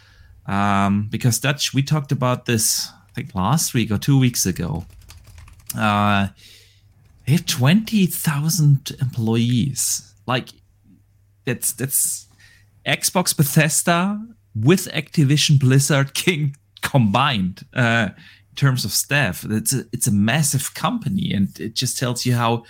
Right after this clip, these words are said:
how much overhead they must have and how inefficient they, uh, <laughs> must work. Um, and that this, uh, now leads, of course, to, to issues.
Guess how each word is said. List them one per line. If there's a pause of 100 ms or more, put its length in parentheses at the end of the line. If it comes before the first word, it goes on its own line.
(200)
how
much
overhead
they
must
have
and (640)
how
inefficient
they, (140)
uh, (160)
<laughs>
must
work. (120)
Um, (360)
and
that
this,
uh, (140)
now
leads,
of
course,
to,
to
issues.